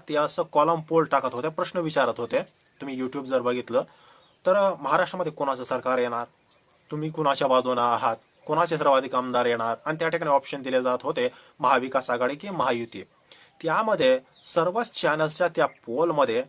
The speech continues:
महाविकास आघाडी ही साठ टक्केच्या पुढं होती, म्हणजे जवळपास कुठं साठ, कुठं पासष्ट, कुठं सत्तर टक्के होते, कुठल्याही पोलमध्ये तुम्हाला महायुतीचं सरकार येणार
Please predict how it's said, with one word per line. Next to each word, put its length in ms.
महाविकास 580
आघाडी 380
ही 120
साठ 360
टक्केच्या 400
पुढं 280
होती, 280
म्हणजे 160
जवळपास 480
कुठं 180
साठ, 340
कुठं 200
पासष्ट, 380
कुठं 160
सत्तर 460
टक्के 260
होते, 180
कुठल्याही 420
पोलमध्ये 480
तुम्हाला 320
महायुतीचं 720
सरकार 380
येणार 600